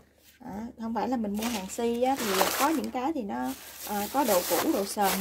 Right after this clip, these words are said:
nhiều, nhưng mà cái này thì nó rất là đẹp thôi. Anh chị cứ tự tin mình xách thôi ha. Có rất là có giá trị. À, Renoma. À, cái này thì, à, kích thước của nó sẽ được có là hai mươi tám này,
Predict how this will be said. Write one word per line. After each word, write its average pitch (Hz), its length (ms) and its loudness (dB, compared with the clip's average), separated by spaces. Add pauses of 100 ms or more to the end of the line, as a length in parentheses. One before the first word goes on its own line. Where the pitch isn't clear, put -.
nhiều, 196 160 2
nhưng 220 100 -4
mà 208 80 -4
cái 262 140 -6
này 214 140 -2
thì 202 140 -4
nó 233 80 -4
rất 277 260 -4
là 202 60 -6
đẹp 180 260 -4
thôi. 226 160 -6 (520)
Anh 208 200 -2
chị 185 120 2
cứ 269 220 0
tự 185 120 0
tin 220 240 -2
mình 196 100 -2
xách 269 220 -6
thôi 233 140 0
ha. 233 140 0 (380)
Có 220 100 -10
rất 285 200 -2
là 220 80 -2
có 233 140 -6
giá 262 220 0
trị. - 280 0 (380)
À, 190 440 -4
Renoma. 202 580 -2 (480)
À, 208 260 -6
cái 302 80 0
này 240 180 2
thì, 208 220 0
à, 190 440 2 (240)
kích 320 140 -2
thước 320 220 2
của 262 100 -6
nó 285 120 -4
sẽ 277 120 -6
được 226 200 -4
có 262 60 -8
là 220 260 -6
hai 233 180 0
mươi 240 220 -4
tám 269 340 -6
này, 220 140 -4